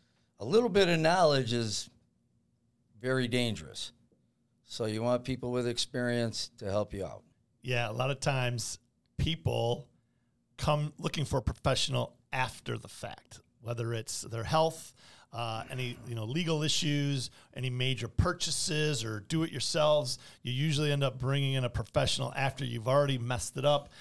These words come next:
Speaker 2: and asking them to, uh, fix that problem. Uh, yeah, Bruce, uh, agreed, and I think that's, uh, all fantastic. Anything else to talk about on that subject? Okay,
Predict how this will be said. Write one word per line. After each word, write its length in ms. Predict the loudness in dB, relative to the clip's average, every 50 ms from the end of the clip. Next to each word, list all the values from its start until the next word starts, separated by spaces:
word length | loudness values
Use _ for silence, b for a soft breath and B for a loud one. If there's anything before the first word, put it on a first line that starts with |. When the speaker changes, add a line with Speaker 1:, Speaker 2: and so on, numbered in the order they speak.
| B B B B
Speaker 2:
and 160 | B -8 -8 -6 -2
asking 460 | 0 0 0 0 -2 -2 -4 -4 -2
them 240 | -2 -2 -2 -2 -4
to, 440 | -4 -4 -4 -4 -4 -4 -6 -8 -10
uh, 160 | -8 -8 -8 -6
fix 320 | -4 -4 -4 -2 -2 -2
that 260 | -2 -2 -2 -2 -2 -4
problem. 600 | -2 0 0 0 0 0 0 0 0 -2 -4 -6 B B B B B B _ _ _ -20 -6 0
Uh, 240 | 4 4 4 4 2 0 -6 -8
yeah, 240 | -4 -2 -2 -2 -4 -6 -14 -20 _ 2
Bruce, 280 | 4 4 4 4 2 0
uh, 520 | 2 4 4 6 6 6 4 4 2 0 -6 _ _ _ _ _ _ -12 -4 -2
agreed, 380 | 0 2 4 4 4 4 4 4
and 80 | 4
I 40 | 4
think 200 | 4 2 0 2
that's, 280 | 2 0 0 0 2 2
uh, 200 | 4 4 4 4
all 180 | 4 4 2
fantastic. 640 | 2 2 0 0 0 0 0 -2 -2 -4 -6 -8 -10 -12 -20 _ _ _ _ _ _ _ -10
Anything 260 | -8 -6 -2 0 2 4
else 100 | 4 4
to 80 | 4
talk 240 | 4 6 4 4 6
about 180 | 6 6 6 6
on 100 | 6 4
that 200 | 4 2 2 2
subject? 400 | 2 2 2 0 -2 -4 -6 -12 _ _ _ _ _ _ _ _ _ _ _ _ _ _ _ _ _ _ _ -4
Okay, 380 | -4 0 2 2 2 0 -2